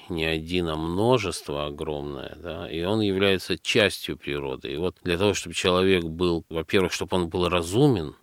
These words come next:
он должен вот сочетать эту гармонию, он не должен раствориться, не должен потерять своё "я". С одной стороны, но с другой стороны, не должен поставить это "я" в центр мироздания, как делают гуманисты, например,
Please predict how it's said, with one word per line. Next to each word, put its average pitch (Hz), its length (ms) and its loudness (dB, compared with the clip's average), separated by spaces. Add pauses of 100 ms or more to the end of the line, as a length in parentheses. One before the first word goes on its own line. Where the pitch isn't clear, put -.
(160)
он 87 220 2
должен 101 640 4
вот 87 280 -6
сочетать 92 600 -2
эту 87 180 -2
гармонию, 87 640 4
он 80 60 -4
не 87 120 0
должен 92 360 2
раствориться, 90 880 0
не 90 140 0
должен 85 320 -4
потерять 87 560 0
своё 78 400 -4
"я". 90 400 -2 (200)
С - 120 -14
одной 101 260 6
стороны, 104 420 4
но 92 120 4
с 85 60 -4
другой 90 240 2
стороны, 98 280 2
не 92 140 2
должен 90 440 2
поставить 90 540 2
это 87 180 -2
"я" 87 200 4
в 80 60 -8
центр 87 600 0
мироздания, 90 800 4
как 78 260 -4
делают 76 420 -2
гуманисты, 80 680 -2
например, - 580 -4